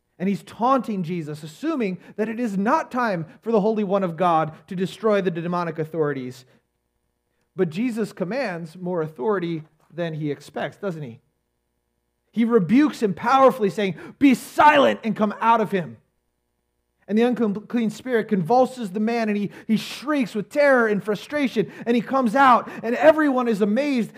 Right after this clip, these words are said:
and it give, gives even more weight to Jesus' teaching, and his fame begins to spread.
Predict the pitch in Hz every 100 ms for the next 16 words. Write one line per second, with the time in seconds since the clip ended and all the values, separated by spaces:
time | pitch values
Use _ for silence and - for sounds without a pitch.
0 | - 247 240 294 277 226 262 254 269 254
1 | 226 214 285 320 277 277 294 - 240 233
2 | 269 240 247 214 - 285 233 226 - -
3 | - 254 233 - - 262 269 254 208 202
4 | 180 240 220 185 - 175 - - 170 147
5 | 123 123